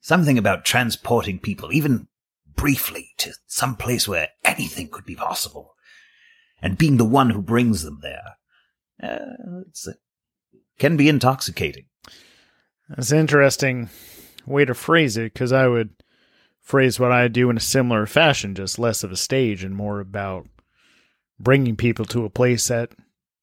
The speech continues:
Speaker 2: only their imagination can usually bring 'em.
Speaker 1: Yes, but you're, you've been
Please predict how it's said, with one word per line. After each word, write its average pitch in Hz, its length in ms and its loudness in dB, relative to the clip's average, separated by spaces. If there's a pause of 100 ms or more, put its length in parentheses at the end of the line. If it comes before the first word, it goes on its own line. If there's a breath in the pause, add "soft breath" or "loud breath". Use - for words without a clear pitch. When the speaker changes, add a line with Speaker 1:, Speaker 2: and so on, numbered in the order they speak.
(140)
Speaker 2:
only 139 220 6
their 120 160 4
imagination 120 680 2
can 104 140 -6
usually 110 320 0
bring 123 260 2
'em. - 160 -12 (120)
Speaker 1:
Yes, 110 260 4
but 113 160 -6
you're, 175 240 0 (240)
you've 196 320 -2
been 160 180 2